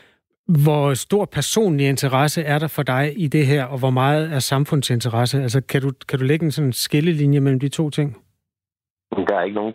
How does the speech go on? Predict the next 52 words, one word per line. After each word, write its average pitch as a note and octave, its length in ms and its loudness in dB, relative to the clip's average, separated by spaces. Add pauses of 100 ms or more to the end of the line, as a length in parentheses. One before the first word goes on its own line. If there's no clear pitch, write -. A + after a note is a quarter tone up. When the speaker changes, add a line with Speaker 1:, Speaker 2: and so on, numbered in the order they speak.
Speaker 2:
personlig F2 500 0
interesse, E2+ 560 -2
fordi F2 220 -4
jeg F2+ 120 -2
var F2 80 -2 (200)
overhovedet G2 380 -2
ikke G2 260 -4 (300)
på E2 140 0
Radio D#2+ 200 -8
fireogtyve G2 360 -2
syv. - 320 0
Altså, F2 200 0
jeg, F2+ 220 0 (580)
øh, E2+ 300 2 (360)
<laughs> - 380 -10
på, G#2 60 2 (220)
på, G2+ 240 0
på G2+ 80 2
det G#2 160 0 (100)
tidspunkt, A2+ 440 -2
hvor F#2+ 140 0
den, F#2 360 -4
øh, E2+ 480 0 (100)
hvor, F#2 160 2
hvor F2+ 260 -2
den F2 80 -14
lukkede, G2+ 360 0
altså, F2 240 0
jeg F#2 80 0
var F2+ 140 0
jo G2 120 -2
stoppet G2+ 400 -2
for F#2+ 80 -2
længst, G2 360 -2
så F#2+ 120 0
det F#2 80 0
har F2+ 100 2
sådan G#2+ 140 -2
set G#2+ 180 -2
ikke A2+ 140 -4
noget G#2+ 140 0
med G#2 80 -2
det G2+ 180 0
at A2 80 -2
gøre. F#2+ 180 2 (540)
Øh, F2 460 -2
jeg G2+ 80 2 (100)
forholder G#2+ 340 -2
mig E2 180 -6
heller A2 220 0
ikke A2+ 180 -4 (120)
til, A2+ 120 0